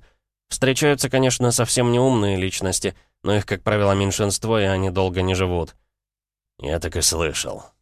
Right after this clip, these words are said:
задумчиво проговорил Гусев. "Спасибо вам за помощь, Андрей". Он отключился, а я связался с Ромкой. "В Лару стреляли", коротко сказал я.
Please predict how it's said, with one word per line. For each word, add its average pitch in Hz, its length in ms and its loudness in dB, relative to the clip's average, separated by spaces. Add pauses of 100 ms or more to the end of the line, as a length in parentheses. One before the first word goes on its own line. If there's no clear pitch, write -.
(140)
задумчиво 90 520 0
проговорил 87 500 0
Гусев. 82 440 -4 (460)
"Спасибо 82 480 -4
вам 87 220 2
за 80 140 -2
помощь, 92 380 0
Андрей". 67 520 -8 (560)
Он 104 140 0
отключился, 95 760 -2 (300)
а 98 100 0
я 113 180 -2
связался 98 520 0
с - 100 0
Ромкой. 78 480 -2 (680)
"В 95 140 -4
Лару 123 240 4
стреляли", 98 580 0 (220)
коротко 87 340 -2
сказал 80 380 -2
я. 78 240 -4